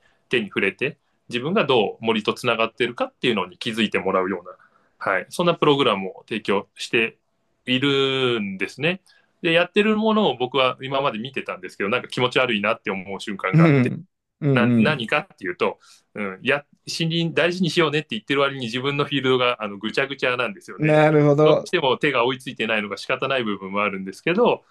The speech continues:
Speaker 2: うん。
Speaker 1: この森をもっとどうにかしたいなっていうふうに思いながら、こう、今も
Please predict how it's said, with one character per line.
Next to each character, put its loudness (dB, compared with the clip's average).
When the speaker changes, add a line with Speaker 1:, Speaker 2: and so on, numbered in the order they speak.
Speaker 2:
う -6
ん。 2
Speaker 1:
こ 0
の 2
森 4
を 4
も 2
っ -4
と 2
ど 2
う -2
に -6
か -2
し -12
た 0
い -6
な -2
っ -14
て -6
い -4
う -8
ふ -6
う -2
に -10
思 -2
い -4
な -2
が 0
ら、 -6
こ -4
う、 2
今 4
も -6